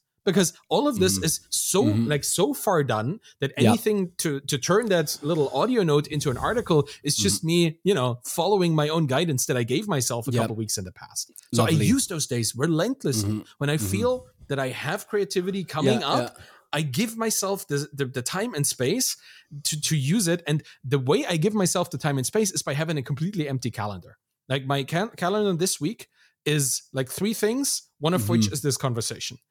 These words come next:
Speaker 2: Amazing.
Speaker 1: Anything around this is time for me to find, <laughs> yeah, you're welcome. I, but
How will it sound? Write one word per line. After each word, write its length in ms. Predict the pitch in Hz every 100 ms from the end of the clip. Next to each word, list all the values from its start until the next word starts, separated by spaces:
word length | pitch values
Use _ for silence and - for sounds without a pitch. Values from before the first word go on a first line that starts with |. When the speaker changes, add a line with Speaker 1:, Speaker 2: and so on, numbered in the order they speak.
| _ -
Speaker 2:
Amazing. 220 | 101 101
Speaker 1:
Anything 320 | 240 214 233
around 440 | 165 127 143 247 -
this 420 | 107 - - - _ _ _
is 160 | 165 160
time 320 | - 147 202
for 180 | 220 -
me 200 | 156 208
to 320 | 226 175 156 - _
find, 420 | - 165 170 196 131 135
<laughs> 100 | 127
yeah, 300 | 123 156 131
you're 140 | 240
welcome. 340 | 311 339 - 131
I, 120 | 143
but 320 | 160 - 151